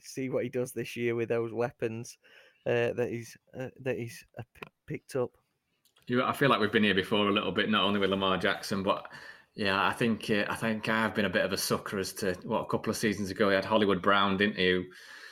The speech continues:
Speaker 2: probably he hit with a couple of deep balls and picked him up the next week, and then, and then did next to nothing, and then Duvernay is it, and, and then obviously Bateman, who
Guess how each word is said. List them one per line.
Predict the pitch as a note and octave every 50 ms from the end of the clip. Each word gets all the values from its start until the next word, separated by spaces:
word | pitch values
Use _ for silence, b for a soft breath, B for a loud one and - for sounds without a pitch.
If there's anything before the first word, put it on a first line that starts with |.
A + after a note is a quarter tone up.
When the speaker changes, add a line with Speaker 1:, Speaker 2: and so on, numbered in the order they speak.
| B B B B B B B B B
Speaker 2:
probably | C#3 A#2 A#2 - - - - -
he | G#2+ A2+
hit | A#2 C3 C3+ A#2+
with | A#2 A2
a | A2
couple | - - A#2+ A#2+ A#2+
of | A2 G#2+
deep | A#2+ A2+ A2+ - A2+
balls | A2+ A2+ A2 A2 A2 G2+ G#2+
and | G2+ G2+
picked | - C#3 C#3 C#3 -
him | A#2+ A#2
up | A#2+ A#2+
the | A2+
next | G#2+ A2 A2+ - - A2+
week, | A2 A2 A2 A2 A2 -
and | G2+ F#2+
then, | F#2 F#2+ F#2 F2+ - -
and | F2+ F#2
then | F2+ F2 F2 -
did | F#2+ F2 F#2
next | F#2+ - - - -
to | G#2
nothing, | G2 F#2+ - - - G2 F#2+ F#2+
and | F2+ F2
then | F2+ F2+ F#2 G2 A#2 - _ _ - -
Duvernay | - A2 A2 G#2 A#2 A2+ A2+ A2+ A2+ A2+ A2+
is | A2 G#2+
it, | A#2 A#2 A#2 - -
and, | G2 G2 F#2+
and | G2 - - -
then | F#2 F#2 F#2+
obviously | F#2 F2+ - - F#2+ F2+
Bateman, | - G#2+ G2+ G2+ - F#2 F#2+ F#2+ F#2+
who | F#2 F#2